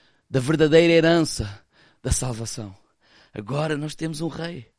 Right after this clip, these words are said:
Agora vamos se alimentar da palavra de Deus.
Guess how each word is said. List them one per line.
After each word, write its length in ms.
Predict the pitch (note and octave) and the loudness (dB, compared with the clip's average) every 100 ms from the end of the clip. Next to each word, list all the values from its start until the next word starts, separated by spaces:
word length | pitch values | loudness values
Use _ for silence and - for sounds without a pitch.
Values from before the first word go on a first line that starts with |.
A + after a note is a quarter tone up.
| _ _ _ _ | _ _ _ _
Agora 160 | A#2+ C#3+ | -10 -8
vamos 460 | D3+ D#3 - - | -6 -6 -8 -12
se 120 | - | -2
alimentar 720 | D3+ E3 E3 D#3 - D#3 D#3 C3 | 0 2 4 2 2 0 0 -4
da 240 | A2 A2+ | -6 -6
palavra 440 | A2 G#2+ A2 F#2+ | -6 -6 -8 -10
de 60 | G2 | -10
Deus. 140 | G#2+ | -10